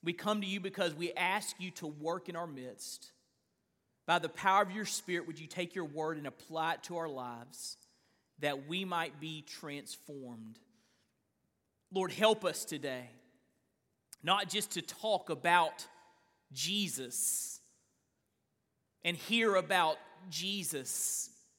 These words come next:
Lord, move in such a way that we personally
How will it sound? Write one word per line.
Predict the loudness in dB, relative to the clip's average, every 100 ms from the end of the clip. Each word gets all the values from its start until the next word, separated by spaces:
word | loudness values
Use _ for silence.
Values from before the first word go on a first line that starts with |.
| _ _ _ _ _ _ _ _ _
Lord, | 2 2
move | 2 2 2
in | 0
such | -2 -4
a | -2
way | 4 4
that | 4 0 -2
we | -4 -2 -2 -6 -10 _ _
personally | -18 -2 0 0 -4 -4 -4 -4 -6